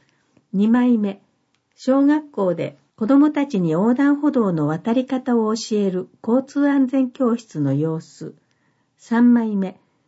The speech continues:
建物の入り口付近で通行人に交通安全のチラシを配っている様子です。写真終わり。こんな方に、未来ある子どもたちを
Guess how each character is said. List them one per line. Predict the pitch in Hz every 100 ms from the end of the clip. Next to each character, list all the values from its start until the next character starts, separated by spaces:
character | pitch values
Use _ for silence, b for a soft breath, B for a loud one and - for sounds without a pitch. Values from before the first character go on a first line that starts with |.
| _ _
建 | - 196 294 311
物 | 311 214
の | 165
入 | 160 175 247
り |
口 | 277 277
付 | 254 254
近 | 214 170 156
で | 143 - b b -
通 | 269 285
行 | 285 277 269
人 | 254 247 226
に | 220 -
交 | - 233 269
通 | - 285
安 | 285 277
全 | 226 190 165
の | 165
チ | 196
ラ | 220 240
シ | 277
を | 269
配 | 262 240 247
っ |
て | 247 -
い | 175
る | 160 151
様 | 156 170
子 | 156
で | 156
す。 | 170 - - _ _ _ _ _
写 | - 208
真 | - 240 220
終 | 175
わ | 175
り。 | 170 151 - _ _ _ _ _ _ _ _ _ _ _ _ _
こ | - 226
ん | 262
な | 269 254
方 | 208 - 170
に、 | 127 - _ _ _ _ _ _ _ _ _
未 | 247 294
来 | 294 240 214
あ | 190
る | 175
子 | 180
ど | 180
も | 233 240
た | 196
ち | 196 151
を | 139 143